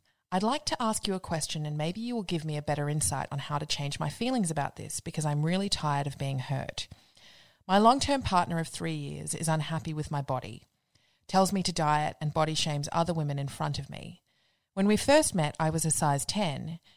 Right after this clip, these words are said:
and then after our daughter, I became a size fourteen to sixteen.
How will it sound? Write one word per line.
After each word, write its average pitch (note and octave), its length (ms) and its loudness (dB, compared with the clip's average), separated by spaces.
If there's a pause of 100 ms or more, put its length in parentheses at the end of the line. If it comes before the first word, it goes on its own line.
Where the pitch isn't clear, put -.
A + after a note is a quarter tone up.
(100)
and E3+ 140 0
then D#3+ 100 2
after D3+ 680 0
our D3 100 0
daughter, G3+ 400 2
I D3+ 80 -2
became D3 320 -2
a D3+ 60 -2
size C#3 340 -2
fourteen C#3 440 -6
to C#3 80 -6
sixteen. - 600 -6